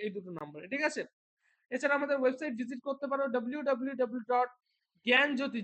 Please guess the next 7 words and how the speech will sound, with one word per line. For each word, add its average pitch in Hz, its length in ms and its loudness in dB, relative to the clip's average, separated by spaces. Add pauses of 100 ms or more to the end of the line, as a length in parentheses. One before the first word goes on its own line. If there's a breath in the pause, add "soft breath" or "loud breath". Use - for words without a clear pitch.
জিওয়াইএএনজেওয়াইওটিআই, 254 4000 2
জ্ঞানজ্যোতি 226 580 -2
ডট 226 280 2 (720)
ইনফো, 233 300 -2 (220)
আইএনএফও 254 1120 0
দিয়ে 240 220 -2
যদি 240 120 -4